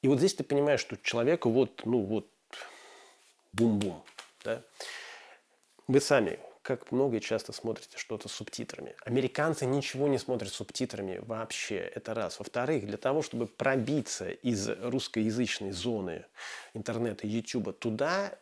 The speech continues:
это я не знаю, что нужно сделать. Я в свое время пытался созда-, ну, я создал отдельный канал и пытался там делать, э, выпуски на английском языке, причем я понимал, что сначала их нужно раскручивать здесь, в России, чтобы потом через это туда как-то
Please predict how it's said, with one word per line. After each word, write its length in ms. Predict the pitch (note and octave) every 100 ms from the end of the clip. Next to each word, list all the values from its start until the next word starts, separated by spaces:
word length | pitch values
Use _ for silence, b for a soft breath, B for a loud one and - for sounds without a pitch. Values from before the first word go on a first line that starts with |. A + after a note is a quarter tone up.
| _
это 440 | C3 C3 C3 B2
я 160 | A#2+ A#2
не 80 | B2
знаю, 200 | B2 A2+
что 160 | -
нужно 280 | G2+ F#2 F#2
сделать. 400 | F2 F#2+ C2+ -
Я 200 | - C3+
в 40 | E3+
свое 220 | D#3 D3
время 360 | C#3+ F#3+ A#3 D#3+
пытался 800 | - - - C3 F#2+ - - - - _ _ _ _ B B B
созда-, 440 | A2 G#2 A#2 G#2+
ну, 80 | B2
я 120 | A2
создал 420 | F#2+ A2+ F#2+ - -
отдельный 320 | G2+ F#2 -
канал 460 | - A#2+ E3 A#3 A3+ B B B
и 40 |
пытался 420 | B2+ - F3 -
там 280 | - A2+ G#2+
делать, 420 | G#2+ C3+ A#2+ - -
э, 380 | - G2+ G2 F#2+
выпуски 360 | A2 - - G#2+
на 140 | A2+
английском 360 | G#2 G#2+ - G2
языке, 300 | G2 G#2 F#3+
причем 280 | C#3+ -
я 60 | A#2
понимал, 400 | A2+ B2 C3+ G#2+
что 140 | -
сначала 360 | - G#2+ - G#2+
их 120 | -
нужно 280 | G#2+ G2 F2+
раскручивать 560 | F2+ - G2+ - - G#2
здесь, 200 | G2+ -
в 80 |
России, 340 | A2+ A2 G#3+ A3
чтобы 280 | - - G2+
потом 300 | G2+ - C3
через 240 | A2 G2+
это 280 | B2 G#2 - -
туда 240 | G2+ G2+
как-то 360 | - - -